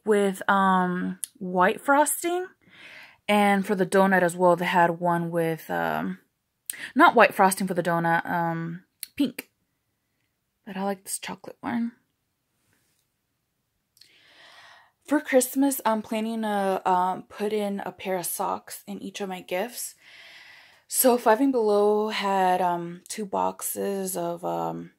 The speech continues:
Christmas socks, and these were a, a damn dollar. So, you know, I got on it and I got some. This cute reindeer, or Rudolph,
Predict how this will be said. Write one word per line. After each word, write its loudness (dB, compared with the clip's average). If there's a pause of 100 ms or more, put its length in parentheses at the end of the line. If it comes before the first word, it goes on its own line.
(180)
Christmas -2
socks, -2 (440)
and -4
these -6
were -2 (280)
a, 0 (220)
a 2
damn 2
dollar. 2 (480)
So, 2
you -4
know, 0
I -2
got 0
on -2
it -6
and -6
I -10
got -6
some. -10 (720)
This -6
cute -10
reindeer, 0
or 2
Rudolph, 0